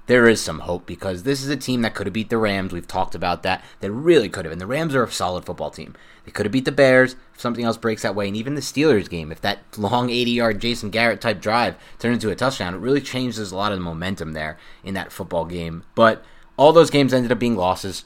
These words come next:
just like this one. And that's what bad football teams do. The Giants, for a variety of reasons, are a bad football team. Mainly, in my mind, Dave Gettleman's the roster Dave Gettleman put together. That's the number one reason. You watch this offensive line,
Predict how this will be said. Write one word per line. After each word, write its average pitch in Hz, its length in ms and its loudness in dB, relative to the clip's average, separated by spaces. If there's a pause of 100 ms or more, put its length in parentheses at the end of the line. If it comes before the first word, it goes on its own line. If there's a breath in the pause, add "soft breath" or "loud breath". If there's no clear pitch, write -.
just 117 240 -2
like 113 160 0
this 131 200 2
one. 98 160 -2
And 101 160 -6
that's 123 200 0
what 117 100 -2
bad 107 220 2
football 98 260 -2
teams 95 240 -8
do. 113 80 -8
The 92 80 -6
Giants, 117 460 -2 (240 soft breath)
for 107 340 4 (180 loud breath)
a - 80 -8
variety 110 540 4
of 107 160 0
reasons, 92 460 -2
are 90 160 -2
a 87 80 -4
bad 98 480 -2 (240 soft breath)
football 87 320 -2
team. 78 260 -12 (300 soft breath)
Mainly, 127 640 2 (260)
in 101 140 -8
my 101 180 4
mind, 95 400 0 (420)
Dave 101 180 -4
Gettleman's 90 380 -2
the 87 100 -6
roster 95 320 -2
Dave 87 200 -8
Gettleman 87 360 -4
put 95 140 -10
together. 113 380 0 (240 soft breath)
That's 104 220 -4
the 117 200 0
number 117 320 2
one 107 320 -2
reason. 85 340 -4
You 78 120 -14
watch 98 240 0
this 117 160 -4
offensive 120 420 -2
line, 104 280 0